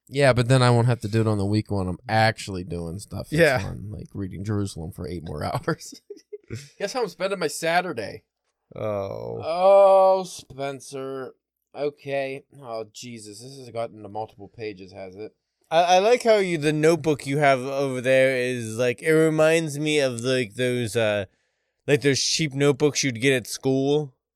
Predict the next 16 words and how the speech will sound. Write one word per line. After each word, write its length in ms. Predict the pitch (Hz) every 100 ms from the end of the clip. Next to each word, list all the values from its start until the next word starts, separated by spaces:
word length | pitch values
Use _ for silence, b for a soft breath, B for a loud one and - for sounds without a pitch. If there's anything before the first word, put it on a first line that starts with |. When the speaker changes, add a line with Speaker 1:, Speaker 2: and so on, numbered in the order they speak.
| _ -
Speaker 2:
for, 200 | 151 147
like, 300 | 135 131 - - -
you 200 | 160 147
know, 280 | 139 127 123
uh, 440 | 117 113 104 107 - _ _ _ _ _ _
to 100 | -
write 200 | 135 139
your, 200 | 127 120
like, 380 | 113 117 107 - -
definitions 720 | 151 110 127 131 135 135 123
in 140 | 135
and 160 | 131 127
stuff 260 | - 139 143
like 160 | 135
that. 340 | 139 139 143 131 - _
Speaker 1:
Yes. 480 | 208 226 120 131